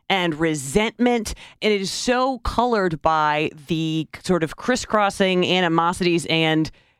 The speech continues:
and issues inside this family of four. And, and each one of the characters, actors, is so good, so good. And I think that it's easy to overlook Gabriel Byrne, who plays the dad,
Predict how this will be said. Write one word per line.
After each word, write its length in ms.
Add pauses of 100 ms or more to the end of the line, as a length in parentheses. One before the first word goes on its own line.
(140)
and 260
issues 640
inside 600
this 160
family 380
of 100
four. 260
And, 220 (520)
and 120
each 360
one 260
of 140
the 80
characters, 580
actors, 320
is 100
so 580 (120)
good, 420
so 680
good. 300
And 160
I 100
think 200
that 100
it's 160
easy 320
to 220
overlook 460
Gabriel 400
Byrne, 260
who 140
plays 340
the 100
dad, 540